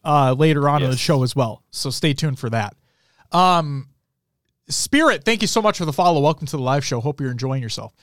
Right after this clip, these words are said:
Speaker 1: Rap Hands, welcome back. Good to see you. Peanut Mutt, welcome back as well. Absent, if I missed you, welcome back too. Um, okay. We have the other winner's semifinal match.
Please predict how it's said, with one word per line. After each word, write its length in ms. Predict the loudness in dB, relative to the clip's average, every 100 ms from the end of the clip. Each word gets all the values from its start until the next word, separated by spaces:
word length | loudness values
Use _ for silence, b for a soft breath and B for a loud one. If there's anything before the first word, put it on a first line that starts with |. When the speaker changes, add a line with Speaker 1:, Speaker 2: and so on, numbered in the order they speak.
| _ -4
Speaker 1:
Rap 260 | -2 0
Hands, 280 | 0 -2 0
welcome 260 | -2 -2 -2
back. 220 | 0 0
Good 80 | -4
to 60 |
see 140 | -4 -4
you. 60 |
Peanut 340 | -2 -2 -2 0
Mutt, 180 | -2
welcome 280 | 0 -2 -2
back 240 | -2 -2 -2
as 100 | -2
well. 260 | -2 -2 0
Absent, 400 | -2 -2 -6 -2
if 60 |
I 80 | 0
missed 280 | 0 -2 -2
you, 80 | -2
welcome 260 | -2 -4
back 160 | -8 -8
too. 180 | -12 -16 _ _ _ _ _ _ _ -2
Um, 480 | 2 4 2 -2 -10 _ _ _ _ _ _ _ _ _ _ _ _ _ _ -4
okay. 220 | 0 0 -4 _ _ _ _ _ _ _ _ _ _ _ _ _ _ _ _ _
We 60 | 0
have 100 | 4
the 80 | 4
other 160 | 4
winner's 260 | 4 2 0
semifinal 520 | 0 0 0 0 -2
match. 320 | -2 -4 -8